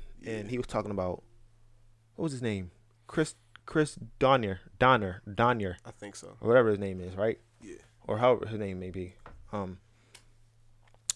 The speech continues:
Speaker 1: he was in the military, and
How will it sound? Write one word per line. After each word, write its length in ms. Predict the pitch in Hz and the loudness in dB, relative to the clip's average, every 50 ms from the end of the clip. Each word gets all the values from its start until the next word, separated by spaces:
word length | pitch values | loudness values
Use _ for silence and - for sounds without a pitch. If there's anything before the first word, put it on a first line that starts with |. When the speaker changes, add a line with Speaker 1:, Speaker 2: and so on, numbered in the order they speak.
| _ _ _ _ - _ | _ _ _ _ -20 _
Speaker 1:
he 140 | - 135 143 | -2 0 0
was 100 | 147 123 | 2 2
in 80 | 120 110 | 0 0
the 80 | - - | 0 -2
military, 520 | - 139 131 120 - 113 98 95 90 - - - - _ _ _ _ _ _ _ _ _ _ _ - | 0 2 2 2 2 2 0 0 0 -4 -8 -18 -20 _ _ _ _ _ _ _ _ _ _ _ -10
and 600 | - 107 107 101 101 95 95 92 90 92 - - | -6 -6 -4 -4 -4 -6 -6 -8 -10 -12 -16 -20